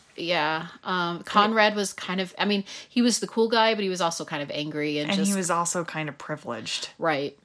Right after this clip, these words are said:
Speaker 1: So, yeah. What did you think about when Marion's mother shared, so all this time
Speaker 2: Oh, God, when she finally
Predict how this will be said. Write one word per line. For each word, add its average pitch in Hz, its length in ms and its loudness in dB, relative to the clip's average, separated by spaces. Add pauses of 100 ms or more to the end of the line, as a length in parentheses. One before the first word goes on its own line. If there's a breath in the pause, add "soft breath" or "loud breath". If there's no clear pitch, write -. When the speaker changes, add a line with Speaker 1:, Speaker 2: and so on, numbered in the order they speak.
(220)
Speaker 1:
So, 180 640 -2 (220)
yeah. 208 440 2 (580 loud breath)
What 269 120 4
did 359 160 2
you 427 80 4
think 381 220 2
about 240 560 4
when 208 400 2 (100)
Marion's 208 600 2
mother 175 600 0 (200)
shared, 196 420 4
so 220 200 4
all 247 200 8
this 262 200 2
time 214 500 8
Speaker 2:
Oh, 156 160 -2
God, 180 420 6
when 170 200 4
she 180 200 0
finally 170 640 0